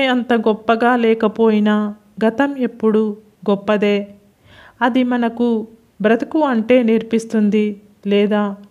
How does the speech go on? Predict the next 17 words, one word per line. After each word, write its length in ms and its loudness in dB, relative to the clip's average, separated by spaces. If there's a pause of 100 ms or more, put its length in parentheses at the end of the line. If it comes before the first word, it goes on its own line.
నేర్చుకోమంటుంది. 1120 2 (2750)
ఈ 80 4 (100)
ప్రపంచంలో 720 2 (400)
మనిషికి 480 -2
కలిగే 340 2 (260)
ప్రతి 300 -2 (140)
గాయాన్ని 460 2 (100)
పోగొట్టడానికి 840 0 (400)
చాలా 300 2 (100)
మందులు 320 0 (100)
ఉన్నాయి, 440 0 (520)
కానీ 360 2 (760)
మనసుకు 420 -2
తగిలే 320 2 (140)
గాయాలను 540 2 (100)
పోగొట్టుకోవడానికి 1160 0 (400)
మందు 260 2